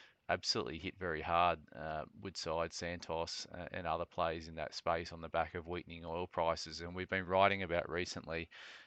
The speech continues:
if oil prices can't rally on this continued support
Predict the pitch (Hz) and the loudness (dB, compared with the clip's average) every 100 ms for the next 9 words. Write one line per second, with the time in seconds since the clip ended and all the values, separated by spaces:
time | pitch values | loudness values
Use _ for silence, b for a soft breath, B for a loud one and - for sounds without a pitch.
0 | _ - 98 98 90 95 87 87 82 - | _ 0 4 4 4 6 6 4 -4 -2
1 | 87 85 78 85 85 85 82 - 76 85 | 0 0 2 4 4 0 -4 -4 -4 -4
2 | 82 - - 82 - 95 90 87 85 80 | -6 -8 -8 -10 -8 -8 -6 -4 -4 -4
3 | 80 - B B B - - 87 - 95 | -6 -10 B B B -6 -4 -4 0 2
4 | 87 | 2